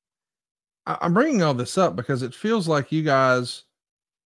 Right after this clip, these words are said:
had bigger stars and a bigger roster and all that years after this.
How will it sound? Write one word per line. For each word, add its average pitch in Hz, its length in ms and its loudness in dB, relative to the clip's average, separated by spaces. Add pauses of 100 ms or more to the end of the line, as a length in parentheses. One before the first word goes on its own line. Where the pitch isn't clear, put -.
(540)
had 135 200 -4
bigger 170 220 2
stars 160 640 2
and 123 140 -6
a - 20 -4
bigger 131 300 -4
roster 143 640 -2
and 120 120 -4
all 135 200 -2
that 135 340 -2 (180)
years 196 400 0
after 247 340 -2
this. 90 600 -16